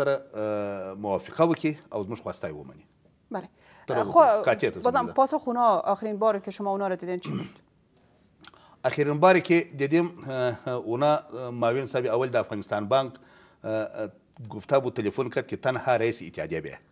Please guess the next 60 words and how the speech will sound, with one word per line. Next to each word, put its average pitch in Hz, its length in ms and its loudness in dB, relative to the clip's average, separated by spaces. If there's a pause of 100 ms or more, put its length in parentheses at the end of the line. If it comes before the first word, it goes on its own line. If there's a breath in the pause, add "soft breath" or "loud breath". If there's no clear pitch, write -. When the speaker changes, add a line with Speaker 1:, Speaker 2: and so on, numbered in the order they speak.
(120)
Speaker 1:
تنها 127 440 4
و 95 40 -4
تنها 107 260 -2
یک 101 200 0
نفر 82 220 -12
بیه. 87 180 -8 (440 loud breath)
رفت 143 320 6
برای 123 240 0
از 113 100 -2
اونا 139 180 0
گفت 131 200 -8
که 135 240 -6 (300 loud breath)
«والا 123 180 4
این 131 160 2
خو 123 120 -8
مشکل 123 340 -2
است 117 160 -2
و 117 180 -4
ما 117 340 2 (220 loud breath)
شورای 117 300 2
عالی 117 180 2
سرشان 113 380 -2
جلسه 107 300 0
کرده، 107 460 0
چیزی 110 220 -6
قبول 113 300 -2
داریم، 113 260 2
چیزی 107 220 -8
قبول 117 260 -4
نداریم، 113 260 -2
شما 113 240 -2
امی 107 220 -4
ماده 104 240 0
ها 117 120 4
را 107 100 2
کم 104 200 -2
کنین.» 92 260 -10 (320 loud breath)
بالاخره 131 320 2
ماده 117 220 0
ها 127 120 2
را 131 100 4
ما 127 120 2
به 110 100 2
ده 120 140 2
ماده 95 220 0
آوردیم. 87 340 -6 (340 loud breath)
برش 117 200 -2
گفته 113 200 -2
بود 131 120 -2
که 135 160 0
یک 131 80 -6
ساعت 113 180 -2
بعد 120 240 0
ما 127 100 0
برتان 107 300 -6
اول 120 260 2
می‌تیم، 123 320 -8
ما 120 100 -6
می‌ریم 120 200 -6
که 113 120 -6